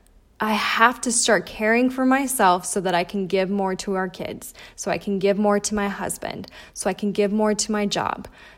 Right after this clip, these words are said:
And it starts by giving more to yourself.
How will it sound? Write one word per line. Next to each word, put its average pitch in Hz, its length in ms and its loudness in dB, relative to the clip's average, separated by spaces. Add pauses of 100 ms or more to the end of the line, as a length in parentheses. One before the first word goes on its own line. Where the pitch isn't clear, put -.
(720)
And 214 140 2
it 208 140 2
starts 208 460 2
by 185 180 0
giving 180 340 -6
more 170 200 -6
to 170 140 -12
yourself. - 680 -10